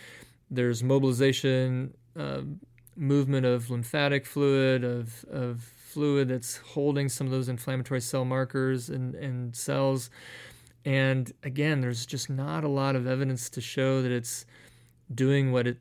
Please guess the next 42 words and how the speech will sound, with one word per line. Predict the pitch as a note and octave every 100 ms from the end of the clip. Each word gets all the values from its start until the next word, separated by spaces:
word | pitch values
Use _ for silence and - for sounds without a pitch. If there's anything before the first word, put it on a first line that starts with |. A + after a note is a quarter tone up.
| _ -
what | - C3
we | B2+
think | A#2+ - C3+ B2+
it's | A#2+
doing. | - A#2 A#2+ C3 A#2
You | - B2+
know, | B2 B2 A#2+ - - - -
it | - C3
doesn't | D3 D3
mean | D3
it's | C#3+ C3 -
not | C#3 B2
valuable. | B2 D#3 B2+ B2+ C3+ - - - -
Um, | - A#2 A#2 A#2+
I, | C#3 A#2+ - -
I | C3+ B2+
always | C#3+ C3 B2
love | B2 B2+ B2
when | B2 A#2+ A#2 C#3+ - - -
Jeff | C#3 B2+ A#2+
Boer | B2 B2+ B2 A#2+ A#2 A#2 - E4+ G#3 -
talks | C#3 A#2+ -
about, | B2 A#2+ B2
he, | B2+ B2+ B2+
he | C#3+
uses | C3 B2+ A#2+
this | A#2+ -
quote | - B2
a | A#2+
lot, | A#2+ C#3 A#2+
and | B2
I | A#2+
love | A#2+ A#2+
it. | A#2+ A#2+
It's | B2+ A#2+ - -
the | C3
Mark | B2 B2
Twain | A#2+ C3+ B2 A#2+
quote | - B2 B2 A#2+
of, | A#2+ A#2 A#2+
"It's | A#2+ -
not, | C3 C3